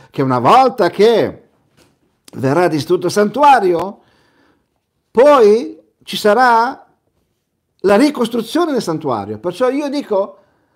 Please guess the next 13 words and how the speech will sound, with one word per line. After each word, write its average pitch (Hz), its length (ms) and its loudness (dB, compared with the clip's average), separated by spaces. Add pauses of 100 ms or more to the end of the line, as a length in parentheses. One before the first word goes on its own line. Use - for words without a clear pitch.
rido 254 560 -2
perché 170 600 -4 (180)
se - 520 -4
questa 254 280 0
profezia 220 560 -2
che 214 120 -2
davanti 214 400 -2
ai 226 60 0
nostri 190 320 -4
occhi 214 300 -2
si 180 160 -6
sta 214 220 2
avverando, 180 1040 -2